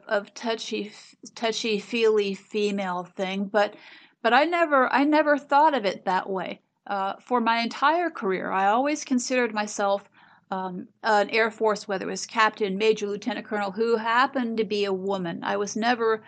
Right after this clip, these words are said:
the woman who happened to be the Air Force officer.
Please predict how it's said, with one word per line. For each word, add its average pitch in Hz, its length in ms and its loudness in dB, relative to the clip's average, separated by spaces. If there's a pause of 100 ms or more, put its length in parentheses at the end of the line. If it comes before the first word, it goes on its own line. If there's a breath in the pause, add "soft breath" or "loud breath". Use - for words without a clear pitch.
(260 loud breath)
the 196 260 2
woman 202 400 0
who 220 160 -2
happened 202 480 -2
to 202 60 -2
be 196 260 0
the 190 200 -4
Air 185 140 -2
Force 190 500 -6 (100)
officer. 190 680 -2